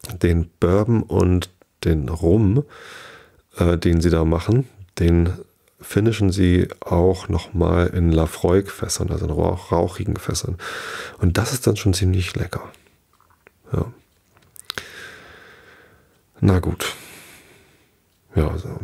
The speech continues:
ansonsten war da nichts zu erleben. <laughs> Irgendwie, äh, Natur, schöne Natur, hat auch Spaß gemacht, aber, ähm, das ist dann mehr so, wenn man Wanderurlaube mögt oder,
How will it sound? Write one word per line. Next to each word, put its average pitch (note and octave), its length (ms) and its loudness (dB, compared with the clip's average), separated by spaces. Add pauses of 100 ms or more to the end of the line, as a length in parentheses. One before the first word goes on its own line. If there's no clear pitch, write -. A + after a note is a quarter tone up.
(340)
ansonsten G2+ 540 2 (200)
war F2 140 2
da E2 140 4
nichts E2 340 0
zu E2+ 260 0
erleben. D2+ 480 0 (100)
<laughs> - 80 -10
Irgendwie, F2+ 480 2 (640)
äh, F2 220 2 (640)
Natur, G#2+ 640 2
schöne G#2+ 340 0
Natur, G#2 560 -2
hat A#2 100 -10
auch A2 80 -16
Spaß - 280 -6
gemacht, G2+ 340 -8
aber, F2+ 320 -8 (1040)
ähm, D2+ 400 2 (1600)
das F2 200 -4
ist E2+ 160 -2
dann D#2 120 2
mehr D#2 140 4
so, D#2 180 2
wenn D#2+ 80 2
man E2 200 0
Wanderurlaube D2+ 760 0
mögt D2+ 320 -4
oder, F#2+ 140 0